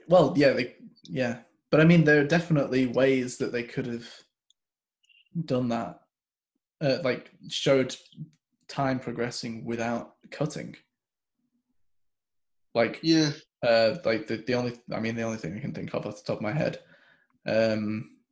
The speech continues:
Speaker 1: uh, is I actually, I think I might have seen someone else mention this or something, but it was, uh, like how, you know, in Breaking Bad, how they'll use time lapses,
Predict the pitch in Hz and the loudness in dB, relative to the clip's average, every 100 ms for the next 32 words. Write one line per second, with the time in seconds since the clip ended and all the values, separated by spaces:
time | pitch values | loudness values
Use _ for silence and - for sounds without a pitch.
0 | - _ - 110 110 110 110 - 120 113 | -20 _ 0 2 2 2 -2 0 2 4
1 | - 117 - 107 104 - - 113 - - | 4 0 0 -2 -2 -2 -2 -4 -6 -18
2 | - - 107 113 - - - 107 107 - | -10 -4 -2 -2 -4 -8 -6 -6 -4 -4
3 | 110 107 - - - 117 104 110 104 110 | -2 -4 -4 -6 -4 -2 -2 -4 -4 -4
4 | 107 104 107 104 - - - _ _ - | -4 -4 -4 -2 -2 -4 -14 _ _ -2
5 | 90 117 110 110 - - - - _ _ | 2 2 2 0 -2 -4 -10 -20 _ _
6 | _ _ 123 117 113 123 127 127 127 123 | _ _ 2 4 6 4 4 6 6 6
7 | 120 117 117 - 123 120 117 120 117 110 | 6 4 2 0 0 2 4 4 4 0
8 | 101 107 113 110 - 117 110 104 - 104 | -2 -2 -2 -6 -2 -2 -2 -6 -8 -6
9 | 104 - - | -6 -8 -10